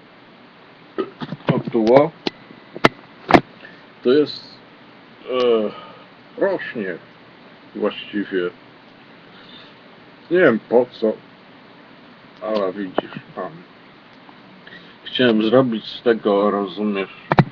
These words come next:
kołtun. Ale jakoś kołtun nie wychodzi, jak się, rozumiesz,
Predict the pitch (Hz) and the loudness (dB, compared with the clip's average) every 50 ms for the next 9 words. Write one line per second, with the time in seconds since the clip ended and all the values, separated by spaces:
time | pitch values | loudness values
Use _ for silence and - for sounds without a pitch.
0 | - - - - - 196 185 135 - - 113 107 98 98 95 90 - - - - | -8 -20 -4 4 6 6 6 6 2 -2 -4 -4 -4 -4 -6 -10 -14 -16 -16 -20
1 | - - - - - - - - - - - - - 403 - - - - - - | -20 -20 -20 -20 -10 -10 -10 -10 -10 -16 -18 -8 -6 -6 -6 -6 -14 -20 -20 -20
2 | - - - - - - - - 131 135 139 147 151 147 147 147 147 - 139 127 | -20 -20 -20 -20 -20 -20 -10 -4 0 2 4 6 6 6 6 4 2 -2 -6 -6
3 | - - - - 156 156 151 147 - - 135 127 127 123 120 107 110 113 107 113 | -6 4 4 6 6 6 4 0 -2 -4 -4 -2 0 -2 -2 -2 -2 -6 -6 -2
4 | 120 131 135 127 117 110 113 117 117 107 - - - - - 117 110 101 113 107 | 0 2 2 0 0 -4 -2 0 0 0 -2 -6 -12 -4 0 0 0 2 0 -4
5 | 104 - 110 120 117 113 104 101 - | -4 -4 -6 -4 -2 -2 -4 -4 -6